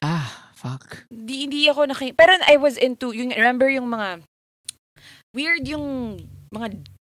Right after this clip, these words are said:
Speaker 2: People Are People Genevieve, Genevieve Gozum days eh. Yung mga, may mga safety pin yung mga shirts mo, mga ganun.
Speaker 1: Hindi
Speaker 2: Hindi
Speaker 1: ko alam
Speaker 2: uso yun
Speaker 1: yun.
Speaker 2: before eh.
Speaker 1: Ah, medyo na, okay.
Speaker 2: Yeah.
Speaker 1: And then,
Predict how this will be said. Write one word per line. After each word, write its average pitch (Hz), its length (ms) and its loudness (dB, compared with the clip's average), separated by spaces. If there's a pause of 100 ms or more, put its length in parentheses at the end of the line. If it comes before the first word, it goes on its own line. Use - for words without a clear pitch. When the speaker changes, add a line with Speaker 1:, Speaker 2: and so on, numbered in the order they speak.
(160)
Speaker 2:
People 240 280 0
Are 233 100 6
People 208 420 -4
Genevieve, 185 600 -4
Genevieve 180 560 -8
Gozum 165 500 -6
days 151 340 -10
eh. 98 100 -18 (100)
Yung 240 160 -12
mga, 262 120 -8 (300)
may 226 80 -4
mga 226 160 0 (440)
safety 208 420 0
pin 185 340 2
yung 175 220 -4
mga 156 280 -4
shirts - 480 -8
mo, 151 520 -10
mga 151 120 -16 (120)
ganun. 147 160 -16 (400)
Speaker 1:
Hindi - 20 -20
Speaker 2:
Hindi 131 180 -4
Speaker 1:
ko 120 120 -2
alam 110 80 0
Speaker 2:
uso 262 80 -2
yun 247 140 0
Speaker 1:
yun. 226 100 -2
Speaker 2:
before - 320 -6
eh. 156 140 -10 (340)
Speaker 1:
Ah, 180 480 0
medyo 139 400 -2
na, 123 480 -6
okay. 165 160 -8
Speaker 2:
Yeah. 160 160 -10 (600)
Speaker 1:
And 240 140 0
then, 247 300 0